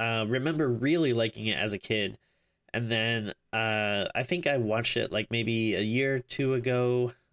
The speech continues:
um, just, you know, it, like, randomly popped up on, like, a streaming service. I was like, "Oh, I haven't seen this in a while." And, uh, <clears throat> yeah, I remember last time I watched it, not really digging it that much, but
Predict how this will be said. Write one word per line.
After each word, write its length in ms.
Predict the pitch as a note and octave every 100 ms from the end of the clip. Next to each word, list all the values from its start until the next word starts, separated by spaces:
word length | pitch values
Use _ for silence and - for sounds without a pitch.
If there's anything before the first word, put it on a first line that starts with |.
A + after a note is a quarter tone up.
| -
um, 540 | G#2 G#2 G2 G2 F#2+ - _ _ _ _ _ A#2 - -
just, 320 | C3+ B2 - _ _
you 100 | B2+
know, 160 | G#2+ G#2
it, 140 | F#2+
like, 180 | G2+ G#2
randomly 380 | G#2+ G#2 G2 G2
popped 320 | - F#2+ -
up 80 | F#2+ -
on, 100 | F2
like, 140 | F2+
a 40 | -
streaming 360 | - G2 G2
service. 320 | - G2+ G2
I 40 | A2
was 80 | A2+
like, 120 | F#3+
"Oh, 100 | F#3
I 60 |
haven't 200 | C#3+ A#2+
seen 140 | - G#2+
this 160 | G#2
in 60 | G2+
a 40 |
while." 280 | G2+ G2+ G2 _ _ _ _ _
And, 280 | - B2 A#2+
uh, 480 | B2 B2 A#2+ A#2+ A#2 - -
<clears throat> 760 | - F3+ - - F#3 B2+ G2+ -
yeah, 140 | C3
I 260 | A#2+ C3+ A#2+ - -
remember 640 | B2+ C#3+ E3 E3 D#3 C#3+ _ _ _ _ _ _ _ _ - - _ _ -
last 300 | A2+ C3 C#3
time 120 | B2
I 80 | A2
watched 340 | G#2 A#2 -
it, 180 | A2 E2+
not 260 | C3 G#3 - _
really 680 | - D#3 D3+ D3 C#3 C3 A#2+
digging 260 | D3 B2 G2
it 120 | E2+ -
that 180 | D#2
much, 400 | D#2+ - - - _ -
but 220 | F#2